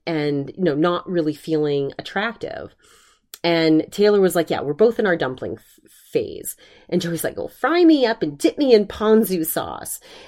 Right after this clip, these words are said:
And Taylor's like, "Mm, yum. Why'd you have to mention ponzu sauce? Now I'm craving dumplings again." It's funny. She's, she's like me. She, as soon as you mention something delicious, she starts craving it.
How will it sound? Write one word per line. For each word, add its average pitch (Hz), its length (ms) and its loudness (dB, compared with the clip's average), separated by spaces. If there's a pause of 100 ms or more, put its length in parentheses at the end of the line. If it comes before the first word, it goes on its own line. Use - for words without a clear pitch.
(160)
And 170 420 2
Taylor's 202 540 2
like, 147 300 -4 (260)
"Mm, 156 540 0 (120)
yum. 170 520 -6
Why'd 196 180 -4
you 214 80 -10
have - 80 -18
to 208 60 -8
mention 214 400 -4
ponzu 226 420 -2
sauce? 185 360 -6
Now 208 120 0
I'm 247 100 -2
craving 226 360 0
dumplings 226 480 0
again." 170 420 -2 (460)
It's 190 100 -4
funny. 143 220 -2
She's, 208 420 -4 (140)
she's 185 340 -4
like 190 220 -2
me. 139 180 -4
She, 139 380 -14 (120)
as - 120 -8
soon 170 160 0
as 175 120 -2
you 190 80 2
mention 147 380 -2
something 139 260 -8
delicious, 127 440 -10
she - 80 -18
starts - 280 -10
craving 143 440 -4
it. 175 180 -6